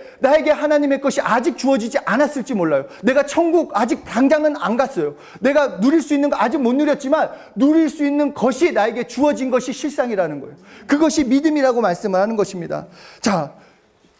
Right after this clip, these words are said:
우리가 돈을 좋아하니까. 자, 수표는 현찰이에요, 아니에요? 사실 현찰로는 아니에요. 수표는, 수표로만 얘기하면.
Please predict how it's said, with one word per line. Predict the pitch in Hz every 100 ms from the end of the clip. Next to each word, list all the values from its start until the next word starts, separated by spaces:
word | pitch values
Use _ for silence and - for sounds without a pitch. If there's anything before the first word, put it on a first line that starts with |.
| _ -
우리가 | 165 175 175
돈을 | 190 220 170
좋아하니까. | 160 151 143 135
자, | 135 143
수표는 | - 320 320 302 277
현찰이에요, | 269 277 254 233 196
아니에요? | 147 147 156 240 - _ _ _ _ _ _ - - - - _ _ _ _ - - - -
사실 | - 294 302
현찰로는 | 202 294 339 302 302 294 302
아니에요. | 175 170 127
수표는, | 285 - 285 139
수표로만 | - 262 294 220 220 220 156
얘기하면. | 170 165 143